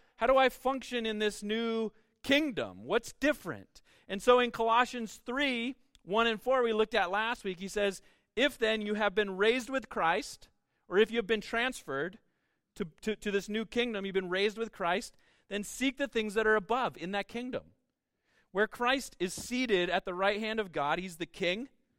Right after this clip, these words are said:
"Set your minds on things that are above, not on things that are on earth. For you have died,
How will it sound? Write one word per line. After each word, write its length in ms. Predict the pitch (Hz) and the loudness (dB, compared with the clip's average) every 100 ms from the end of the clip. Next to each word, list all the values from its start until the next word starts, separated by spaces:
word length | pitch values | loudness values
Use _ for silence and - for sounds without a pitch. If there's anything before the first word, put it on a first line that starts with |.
| _ _ _ _ _ _ | _ _ _ _ _ _
"Set 280 | - 233 240 | 0 0 2
your 100 | 247 | 2
minds 560 | 226 247 277 269 226 - | 2 2 0 -2 -6 -4
on 180 | 185 185 | -4 -2
things 300 | 196 180 175 | -2 -2 0
that 160 | 170 | 2
are 80 | 151 | 2
above, 580 | 131 117 110 123 160 - _ - | 0 -2 0 0 -2 -8 _ -4
not 240 | 180 226 | 2 4
on 160 | 262 254 | 4 0
things 300 | 214 202 185 | -2 -2 0
that 120 | 185 | 2
are 180 | 175 165 | 4 2
on 380 | 170 165 160 156 _ | 0 -2 -4 -8 _
earth. 380 | 143 165 277 - _ _ _ _ _ | 2 2 2 -4 _ _ _ _ _
For 80 | 185 | -2
you 200 | 208 247 | 2 6
have 180 | 262 202 | 4 4
died, 480 | 185 165 175 220 | 0 2 2 0